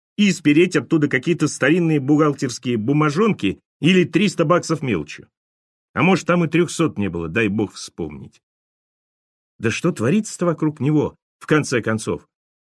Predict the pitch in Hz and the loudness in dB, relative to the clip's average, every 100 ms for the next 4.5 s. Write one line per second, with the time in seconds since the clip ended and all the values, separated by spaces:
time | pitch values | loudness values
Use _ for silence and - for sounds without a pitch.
0 | _ _ _ - 151 202 226 196 160 135 | _ _ _ -6 -2 2 4 4 2 2
1 | 123 - 143 175 226 220 208 202 175 131 | -2 0 0 0 0 2 2 2 2 2
2 | - 95 80 _ _ _ _ - 175 196 | 0 -4 -4 _ _ _ _ 0 2 2
3 | - 175 170 185 - 180 - 147 104 156 | 2 2 2 0 0 0 2 2 2 -2
4 | 151 135 95 90 - | 0 0 0 -2 -8